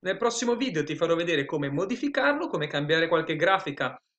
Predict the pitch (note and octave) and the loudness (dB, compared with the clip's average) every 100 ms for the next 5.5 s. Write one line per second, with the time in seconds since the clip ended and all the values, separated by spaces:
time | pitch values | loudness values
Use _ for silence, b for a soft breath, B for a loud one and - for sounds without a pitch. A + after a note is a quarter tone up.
0 | _ F3 D#3+ D#3+ D3+ D3+ D#3 C#3+ C3+ C3+ | _ -4 -2 0 0 0 2 2 2 0
1 | C#3+ B3+ - F#3+ E3 C#3+ F3 F#3 F3 D#3 | -2 -2 -2 -2 -2 0 2 4 4 4
2 | D3+ A3+ A#3 D#3+ D3 C3 C3+ F3 C#3+ C3 | 2 -2 -2 -4 -4 -4 -4 -2 -2 0
3 | F#3 F3+ D3+ D3 D3+ D#3 C#3+ D#3 A3 D#3+ | 0 0 -4 -2 -2 -2 -4 -2 0 0
4 | C#3+ C#3+ C#3 C#3 D3 D3 D3+ D3 C#3 C3 | -2 -2 -2 0 -2 -2 0 0 0 0
5 | D3+ F#3 D#3+ D3 | 0 2 2 -2